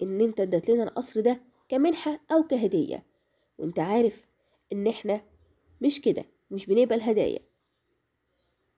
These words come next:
والناس كلها بتتكلم في كده، وأنت واحد مريض".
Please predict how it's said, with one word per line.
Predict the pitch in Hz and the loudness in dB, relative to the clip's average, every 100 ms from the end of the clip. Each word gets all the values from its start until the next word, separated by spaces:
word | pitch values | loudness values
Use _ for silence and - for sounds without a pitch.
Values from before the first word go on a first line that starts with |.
| _ _ _ _ _ _ _ _ _ _ _ | _ _ _ _ _ _ _ _ _ _ _
والناس | 196 202 262 320 | -4 4 4 4
كلها | - 196 226 254 285 - _ - | 0 -4 -2 -2 -4 -6 _ -14
بتتكلم | 180 - 254 254 | -12 -2 2 2
في | - | 0
كده، | - 170 - _ - | -2 -2 -2 _ -4
وأنت | 370 339 | 0 4
واحد | 294 285 220 | 4 2 -2
مريض". | 208 139 - | 0 -2 -4